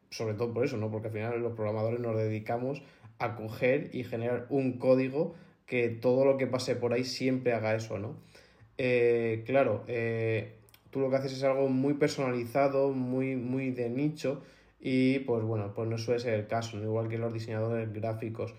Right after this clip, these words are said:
Eh, no es lo mismo, eh, después, eh,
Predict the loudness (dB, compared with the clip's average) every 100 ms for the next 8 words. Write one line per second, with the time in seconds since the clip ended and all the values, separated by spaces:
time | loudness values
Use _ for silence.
0 | -20 -20 -4 4 4 4 2 2 4 4
1 | 2 0 0 0 -4 -12 -4 -2 0 0
2 | -2 -4 2 4 4 2 -2 -2 0 2
3 | 2 0 -2